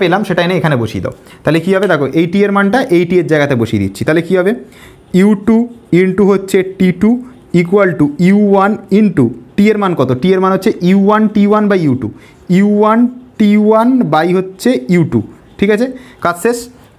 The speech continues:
এবার তো আর কিছুই নেই অঙ্কের। দেখো এখানে এই নিচে থাকা ইউ টুটা এপাশে গুণ করে দিচ্ছি, নিচে থাকা ইউ টুটা এখানে গুণ করে দিচ্ছি, নিচে ইউ টুটা আছে এপাশে গুণ করে দিচ্ছি। তাহলে কত হবে? এটা হয়ে যাবে ইউ টু ছিল, আর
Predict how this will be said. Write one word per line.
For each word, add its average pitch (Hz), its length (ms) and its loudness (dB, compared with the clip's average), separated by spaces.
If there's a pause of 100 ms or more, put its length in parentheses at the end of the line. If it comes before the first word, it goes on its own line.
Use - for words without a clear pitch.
এবার 208 180 0
তো - 80 -2
আর 208 100 -8
কিছুই 208 260 0
নেই 214 160 2
অঙ্কের। 185 240 -4 (320)
দেখো 180 160 0 (140)
এখানে 202 260 0 (240)
এই 190 80 0 (100)
নিচে 190 260 0
থাকা 214 160 0 (140)
ইউ 196 140 2
টুটা 196 220 0 (180)
এপাশে 196 300 -2
গুণ 180 160 0
করে 156 160 0
দিচ্ছি, 131 240 -4
নিচে 165 220 0
থাকা 196 140 -2 (120)
ইউ 180 160 0
টুটা 208 220 0 (480)
এখানে 208 260 0
গুণ 175 160 0
করে 151 100 2
দিচ্ছি, 131 240 0
নিচে 170 200 0
ইউ 196 140 4
টুটা 208 180 0
আছে 208 140 -2
এপাশে 190 240 -2
গুণ 160 140 0
করে 135 120 2
দিচ্ছি। 123 200 -2
তাহলে 170 200 0
কত 170 180 -2
হবে? 202 120 -2 (440)
এটা 208 160 0
হয়ে 208 140 -2
যাবে 214 180 -2
ইউ 208 160 0
টু 240 60 0 (100)
ছিল, 226 140 0 (240)
আর 185 80 0